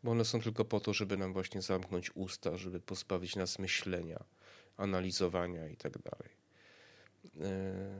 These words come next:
pamiętajcie o tym. Nikt nie powinien od góry decydować za was, co wam wolno mówić. To wy macie decydować. I osoby, do których się zwracacie, macie, mają decydować, czy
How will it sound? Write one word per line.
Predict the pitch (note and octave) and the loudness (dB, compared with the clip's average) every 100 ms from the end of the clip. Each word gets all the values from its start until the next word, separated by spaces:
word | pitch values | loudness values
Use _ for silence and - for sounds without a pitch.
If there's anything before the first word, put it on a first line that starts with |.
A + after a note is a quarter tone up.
| G#2 A#2+ B2 _ - | -10 -12 -14 _ -2
pamiętajcie | C3+ C3 A#2+ G2+ F#2+ F#2+ | 2 4 4 4 4 2
o | E2+ | 2
tym. | - F2+ E2+ G2 A#2+ | 0 -8 -8 -4 -2
Nikt | B2 A#2 | 0 2
nie | A2 | 4
powinien | G#2+ G#2+ G#2 | 4 4 4
od | G2 F#2+ | 4 2
góry | G2+ F#2+ | 2 2
decydować | F2+ - F#2+ F2 E2 D#2+ - - | 2 0 0 2 0 -2 -4 -4
za | F2+ F#2 | 0 0
was, | - C#2 - - | -2 -6 -6 -6
co | - G#2 | -2 0
wam | F#2 F2+ | 2 2
wolno | F2+ F2 E2 | 2 0 -2
mówić. | E2 D#2+ - - - - | -4 -6 -8 -8 -10 -4
To | F#2+ | -2
wy | G2+ | 0
macie | F#2 D2+ - D#2 | -2 -2 -4 -6
decydować. | - - F2 F#2 F2 - - - - - - - - | -6 -6 -4 -4 -2 -6 -8 -16 -20 -18 -16 -18 -6
I | G#2+ | 2
osoby, | G2+ - A2+ G#2+ | 4 4 4 4
do | G#2 G#2+ | 2 0
których | - A#2 G#2 | 2 4 6
się | A2+ | 4
zwracacie, | G#2 G2+ G2+ - G2+ F#2 F#2+ | 2 4 4 6 4 2 0
macie, | E2 D#2+ - - - | -2 -4 -6 -8 -6
mają | F#2 D#2+ D#2 | -4 -4 -4
decydować, | E2+ - F2 F#2+ E2+ D2+ - | -4 -4 -2 -2 0 -4 -6
czy | - E2+ D#2 | -6 -4 -6